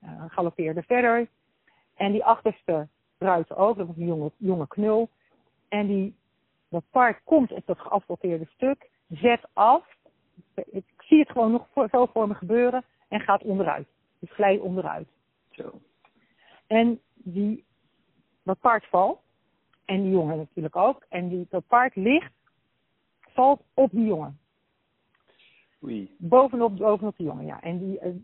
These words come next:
Speaker 1: haak, zeg maar. Dus die jongen lag lang uit, zeg maar, op het asfalt. En dat paard lag er dwars overheen, als een soort wig. Ik heb niet zo heel veel met paarden. Hè? Ik, eh, ik heb nooit, ik heb wel met paarden gewerkt, maar ik, ik ben, ik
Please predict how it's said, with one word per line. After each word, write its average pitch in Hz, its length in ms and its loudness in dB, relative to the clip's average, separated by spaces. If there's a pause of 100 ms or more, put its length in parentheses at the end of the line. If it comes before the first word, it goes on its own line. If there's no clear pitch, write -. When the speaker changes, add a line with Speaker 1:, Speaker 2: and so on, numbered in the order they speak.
Speaker 1:
haak, 151 440 -2
zeg - 240 -16
maar. 151 240 -10
Dus 185 180 -6
die 202 100 -8
jongen 208 320 0 (240)
lag 180 300 -2 (140)
lang 185 440 2
uit, 160 220 -6 (220)
zeg - 140 -10
maar, 170 140 -8
op 165 100 -6
het - 120 -18
asfalt. 269 500 0 (480)
En 190 80 -8
dat 175 140 -2
paard 233 240 2
lag 202 140 -4
er 165 100 -8
dwars 214 300 0
overheen, 165 520 -4
als 165 120 -6
een 170 80 -8
soort 196 240 -4
wig. 156 460 0 (1160)
Ik 233 200 4
heb - 340 -2
niet 208 140 -4
zo 185 100 -6
heel 180 220 4
veel 160 160 2
met 151 180 -6
paarden. 143 440 -6 (640)
Hè? 208 200 -6
Ik, - 240 -10
eh, 160 240 -4
ik 165 120 -12
heb - 160 -6
nooit, 185 320 0
ik - 140 -6
heb 185 120 2
wel 185 160 4
met 175 140 -4
paarden 175 280 0
gewerkt, 185 440 -2
maar 170 220 -4
ik, 175 100 -8 (100)
ik 165 120 -16
ben, 170 320 -2
ik 170 80 -12